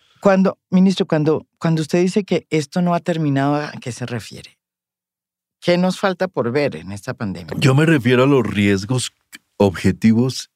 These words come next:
Speaker 2: y grandes que tenemos, claros que tenemos de tener una nueva variante o una subvariante de Omicron que nos vuelva a crecer los números. Hay un fenómeno que se llama evasión de inmunidad, que es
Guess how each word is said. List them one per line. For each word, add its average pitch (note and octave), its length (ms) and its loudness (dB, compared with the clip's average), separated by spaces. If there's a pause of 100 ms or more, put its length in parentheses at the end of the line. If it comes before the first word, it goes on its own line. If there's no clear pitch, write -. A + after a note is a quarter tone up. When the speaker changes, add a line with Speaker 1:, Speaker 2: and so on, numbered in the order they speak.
(100)
Speaker 2:
y F#2 100 2
grandes F2+ 500 0
que G2+ 140 -2
tenemos, E2+ 460 -2
claros G#2+ 500 2
que F#2+ 140 -4
tenemos E2+ 520 -4
de A2 320 2 (460)
tener E2 220 -2
una E2+ 180 0
nueva F2+ 220 2
variante D#2 520 -2 (1160)
o F#2 140 2
una F#2 220 4
subvariante E2 720 -2
de F#2 60 0
Omicron D#2+ 380 -4
que - 160 -14
nos - 600 -12
vuelva E2 340 0
a E2+ 40 -6
crecer D2+ 460 -8
los E2+ 120 -6
números. E2+ 720 -2 (1080)
Hay G#2+ 200 4
un A#2+ 100 2
fenómeno C3 400 0
que A#2 100 -6
se G2 160 -2
llama F2+ 240 2
evasión F#2+ 460 0
de G2+ 80 2
inmunidad, G2 580 0
que D#2 380 -4
es - 420 -10